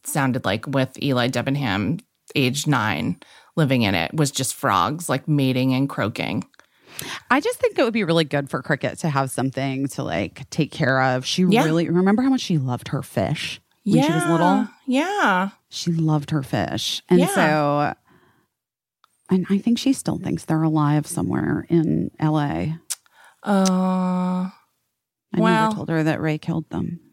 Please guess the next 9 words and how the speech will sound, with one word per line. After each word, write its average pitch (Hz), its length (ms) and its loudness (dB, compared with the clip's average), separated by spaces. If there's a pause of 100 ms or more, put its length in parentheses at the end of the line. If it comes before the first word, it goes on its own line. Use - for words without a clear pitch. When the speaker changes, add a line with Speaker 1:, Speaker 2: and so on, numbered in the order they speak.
(220)
Speaker 2:
<laughs> - 1040 -6
I'm 165 200 6
kidding. 120 340 2
I, 170 120 2
guys, 185 260 0
I - 100 -2
don't 156 180 0
think 135 140 0
he, 147 180 0